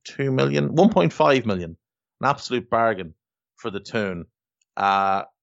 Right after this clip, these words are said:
arguably the greatest goalkeeper Newcastle have ever had, four hundred and sixty-two appearances, I believe, for the, the Toon. And, uh, yeah, just consistently very, very good.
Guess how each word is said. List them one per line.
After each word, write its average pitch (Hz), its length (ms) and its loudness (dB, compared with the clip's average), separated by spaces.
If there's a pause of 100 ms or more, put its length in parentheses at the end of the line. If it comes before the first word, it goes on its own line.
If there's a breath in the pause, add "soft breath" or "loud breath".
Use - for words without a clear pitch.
(300)
arguably 123 460 0
the 98 80 -6
greatest 104 380 -4
goalkeeper 101 440 -4
Newcastle 95 520 -2
have 92 60 -6
ever 90 120 -4
had, 92 260 -4
four 123 280 -4
hundred 107 320 -4
and 98 240 -8 (360)
sixty-two - 640 -6
appearances, 101 560 -2
I 95 80 0
believe, 90 460 -6
for 95 480 0 (760)
the, 95 400 -6
the 95 100 -8
Toon. 95 640 0
And, 92 380 2
uh, 92 260 4
yeah, 101 180 2
just - 220 -8
consistently 98 640 -2
very, 101 260 2
very 95 160 -2
good. 107 340 0